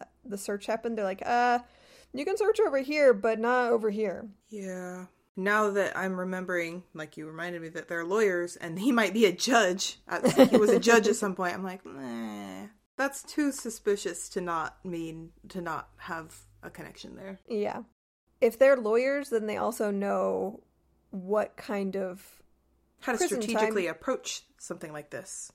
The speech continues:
Speaker 1: Yeah, they probably know exactly what they're gonna get slammed with,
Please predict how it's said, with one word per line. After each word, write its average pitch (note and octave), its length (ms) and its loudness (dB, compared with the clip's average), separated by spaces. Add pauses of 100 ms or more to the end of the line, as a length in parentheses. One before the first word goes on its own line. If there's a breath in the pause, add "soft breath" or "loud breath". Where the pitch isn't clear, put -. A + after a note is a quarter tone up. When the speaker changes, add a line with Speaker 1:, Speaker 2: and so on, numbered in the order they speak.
(120)
Speaker 1:
Yeah, G#3 320 4
they B3 260 8
probably D4 300 6
know C4 140 8
exactly A3+ 600 6
what A3 240 2
they're A3+ 140 4
gonna G#3+ 260 0
get G3+ 420 0
slammed G#3 460 -4
with, A#3+ 480 -2